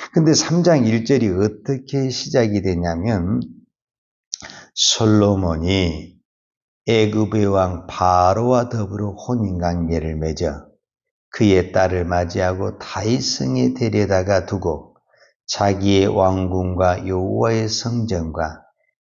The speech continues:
예루살렘 주의 성의 공사가 끝나기를 기다리니라. 그러니까 이미 솔로몬은 솔로몬의 성전, 즉 성전을 짓기 전에, 그다음에 왕궁을 짓기 전에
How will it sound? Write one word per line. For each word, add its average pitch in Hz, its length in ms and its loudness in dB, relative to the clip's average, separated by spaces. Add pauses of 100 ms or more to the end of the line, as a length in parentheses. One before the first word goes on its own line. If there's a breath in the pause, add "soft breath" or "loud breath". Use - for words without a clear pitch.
(140)
예루살렘 95 960 0
주의 90 360 -4
성의 98 460 -4
공사가 95 840 -4 (380)
끝나기를 104 920 2
기다리니라. 78 1200 -4 (380)
그러니까 147 600 0 (760 loud breath)
이미 156 600 6
솔로몬은 123 1040 0
솔로몬의 135 800 -2
성전, 127 680 0
즉 - 340 -4 (720 loud breath)
성전을 143 880 4
짓기 110 380 -4
전에, 98 380 0
그다음에 95 300 -2 (100)
왕궁을 127 800 2
짓기 123 400 -6
전에 135 480 0